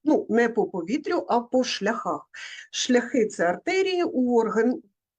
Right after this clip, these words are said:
в нашому організмі це зазвичай рідини. Тому, ем, доставлятися екзосома буде будь-якими рідинами,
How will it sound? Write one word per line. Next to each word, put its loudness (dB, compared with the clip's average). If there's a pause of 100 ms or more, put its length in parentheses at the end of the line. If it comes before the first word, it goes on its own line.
в -2
нашому 2
організмі 4
це -2
зазвичай -4 (120)
рідини. 2 (640)
Тому, 8
ем, 6
доставлятися 2
екзосома 0
буде 0
будь-якими 2
рідинами, 2